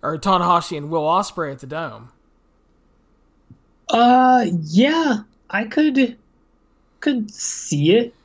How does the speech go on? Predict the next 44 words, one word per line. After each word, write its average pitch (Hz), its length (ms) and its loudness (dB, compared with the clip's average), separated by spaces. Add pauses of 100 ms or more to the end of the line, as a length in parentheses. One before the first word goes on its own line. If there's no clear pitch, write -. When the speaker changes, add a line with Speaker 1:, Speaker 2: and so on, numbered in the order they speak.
(240)
Speaker 1:
'Cause 160 140 -10
Zack 160 380 -6
won't 160 220 -8
beat 175 220 -8
him 202 80 -6
in 202 120 -6
the 196 60 -8
G 190 260 -8
one. 233 440 -6
It 170 160 -10
could 170 220 -10
be 170 260 -10
a 156 220 -12
very 151 680 -12
clear 196 300 -6
story 202 400 -6
to 208 80 -8
get 247 240 -6
there, 190 320 -2
and, 151 200 -12 (600)
uh, 135 240 -10
you 147 140 -16
know, 151 280 -8
uh, 143 200 -8
working 170 380 -8
Tanahashi 185 720 -4
at 196 80 -6
the 175 80 -16
Dome, 214 480 -4
win, 196 200 -4
lose, 202 220 -4
or 185 80 -4
draw, 208 380 -2
man, 175 260 -4
that's 175 200 -6
huge 208 280 -12
for 139 140 -12
Ospreay. 123 500 -14 (800)
Speaker 2:
Yeah, 285 220 0
yeah, 294 260 -8 (300)
yeah. 240 340 -2
I, 208 360 -8
I - 20 -12
could, 262 360 -8